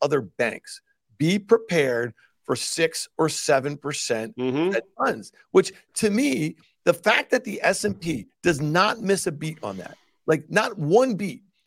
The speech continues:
Speaker 1: And, and, you know, and he talked about what comes after this period that we've just been in is gonna be a credit cycle and the potential for higher defaults. And just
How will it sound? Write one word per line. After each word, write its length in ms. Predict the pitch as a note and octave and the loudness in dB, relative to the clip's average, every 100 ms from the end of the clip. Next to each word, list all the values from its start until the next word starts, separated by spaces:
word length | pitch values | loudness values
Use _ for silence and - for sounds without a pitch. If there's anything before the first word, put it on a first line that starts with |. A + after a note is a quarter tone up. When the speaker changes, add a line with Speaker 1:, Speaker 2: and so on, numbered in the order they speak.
| _ D#3+ | _ -4
Speaker 1:
And, 140 | E3+ | -2
and, 240 | - E3+ F3 | -4 -4 -2
you 80 | |
know, 120 | F3 E3 | 0 0
and 140 | E3 | -2
he 140 | D#3 E3+ | -4 -6
talked 400 | C#3 G3 B3+ - | 0 0 0 -2
about 320 | F3 B2 A2+ | 0 0 0
what 220 | C3 - | -4 -6
comes 340 | - D3 B2+ | -4 -4 -4
after 680 | B2 C3 C3 C3 - C#3 A2+ - - | -6 -4 -4 -6 -4 -4 -4 -8 -6
this 160 | C3 - | -6 -6
period 420 | - D3+ C#3 B2+ | -6 -4 -4 -2
that 140 | C3 | -4
we've 100 | B2+ | -4
just 300 | A#2+ B2 - | -8 -8 -6
been 180 | C3 A#2+ | -6 -6
in 140 | A#2 | -6
is 260 | A2+ A2+ F2+ | -6 -8 -6
gonna 200 | C3+ B2 | -4 -4
be 140 | A#2+ | -4
a 40 | A2+ | -6
credit 320 | - B2+ A#2+ | -4 -4 -4
cycle 480 | - A#2+ A2+ A#2 A#2 | -4 -4 -2 -2 0
and 100 | A#2 | -2
the 60 | |
potential 420 | A2+ A2 B2 A2 A#2 | -8 -8 -8 -6 -4
for 240 | A#2+ A2+ - _ _ - | -4 -4 -8 _ _ -10
higher 240 | - C3 B2+ | 0 0 0
defaults. 320 | A#2+ C3 - - - | -2 -2 -2 -14 -6
And 120 | E3 | -4
just 200 | A3 - | -4 -6